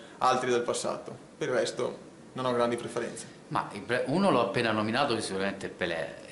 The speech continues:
Speaker 2: Se devo aggiungere qualcun altro, eh, aggiungo Romario, perché mi piaceva un sacco come giocava e,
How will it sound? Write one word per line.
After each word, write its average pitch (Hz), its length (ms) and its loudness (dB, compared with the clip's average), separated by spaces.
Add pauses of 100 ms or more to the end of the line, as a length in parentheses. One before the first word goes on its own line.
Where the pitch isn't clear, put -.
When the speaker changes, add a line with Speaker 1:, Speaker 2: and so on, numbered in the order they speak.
(460)
Speaker 2:
Se - 180 -6
devo 117 140 2
aggiungere 131 360 0
qualcun 127 300 2
altro, 131 840 2
eh, 104 80 -2
aggiungo 104 500 0
Romario, 107 800 2 (200)
perché 95 640 0 (440)
mi 107 80 -6
piaceva 107 240 2
un 110 120 0
sacco 117 380 -2
come 98 180 -2
giocava 98 600 0
e, 78 420 -6